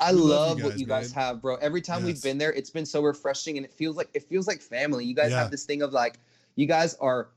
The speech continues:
Speaker 1: for real hungry for the real thing. You guys want the real God, and you guys want real family.
Speaker 2: It's so good, bro.
Speaker 1: Yeah.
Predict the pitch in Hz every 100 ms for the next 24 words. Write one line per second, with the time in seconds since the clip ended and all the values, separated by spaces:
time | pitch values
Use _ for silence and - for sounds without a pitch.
0 | _ - 151 123 147 151 135 135 131 147
1 | 147 143 123 110 120 117 120 120 123 123
2 | 143 131 143 123 117 113 135 156 127 117
3 | 127 131 117 117 117 117 110 110 110 -
4 | 101 101 104 104 _ _ _ - - 123
5 | 113 117 98 98 98 _ _ _ _ _
6 | _ - 113